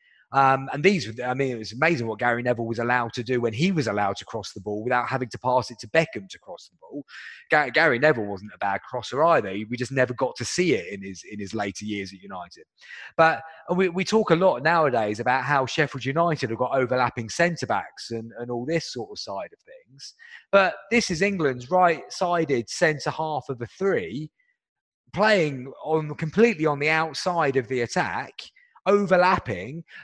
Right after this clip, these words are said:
There's obviously a bit more confidence now that he's going to get the ball because we're keeping it better in midfield, we're moving it better in midfield. It was a nice combination that set it up to allow to be crossed.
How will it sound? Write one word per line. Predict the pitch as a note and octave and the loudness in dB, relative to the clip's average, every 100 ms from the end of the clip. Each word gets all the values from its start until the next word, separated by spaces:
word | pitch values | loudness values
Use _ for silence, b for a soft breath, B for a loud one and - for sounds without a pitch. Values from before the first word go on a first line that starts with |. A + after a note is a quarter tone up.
| - | -6
There's | C#3 | -4
obviously | - E3+ F3 D#3+ D3+ | 0 0 0 0 0
a | C3 | 2
bit | D3 C3 | 0 -2
more | C3 B2+ | -2 -4
confidence | - F3 E3+ D#3 C3+ A#2 - | -2 -4 -4 -4 -4 -6 -10
now | A#2 A2 A2 | -6 -6 -4
that | A#2+ | -4
he's | A#2 C3+ | -2 -2
going | A2 C3+ C3 A#2+ | 0 0 0 -4
to | B2+ | -2
get | C3+ A#2 A2+ | -2 -2 -6
the | |
ball | G#2 E3 A2+ G#2+ A#2+ | 0 0 0 -2 -8
because | A#2+ A#2+ A#2 | -6 -6 -6
we're | A#2 | -6
keeping | D#3+ E3+ - A2 | -4 -4 -4 -10
it | F#2+ | -8
better | G#2 F#2 - F#2+ | -8 -8 -12 -14
in | F#2+ | -16
midfield, | F2+ G2 G2 | -16 -14 -12
we're | A#2 | -10
moving | A#2 D#3+ F3+ C#3+ | -8 -6 -4 -6
it | G2+ - | -12 -14
better | F2+ - F2+ | -16 -16 -20
in | |
midfield. | F2 E2+ F#2+ G2 B2 B B B | -20 _ -16 -12 -14 B B B
It | - C3+ | -2 0
was | C3+ D3+ | 4 2
a | C3+ | 0
nice | C#3 C#3 B2 | -2 -2 -2
combination | - C3+ B2+ C3 C3 - B2+ | -4 -4 -2 -2 -2 -4 -6
that | B2 A2+ | -8 -6
set | - B2+ - | -2 -2 -4
it | C3 | -2
up | C3 - - | -2 -4 -6
to | B2 A#2+ | -4 -2
allow | A#2+ A#2+ A#2 | 0 -2 -4
to | - | -10
be | G#2+ | -14
crossed. | - F#3 G#2+ C3+ - - | -6 -6 -6 -10 -16 -20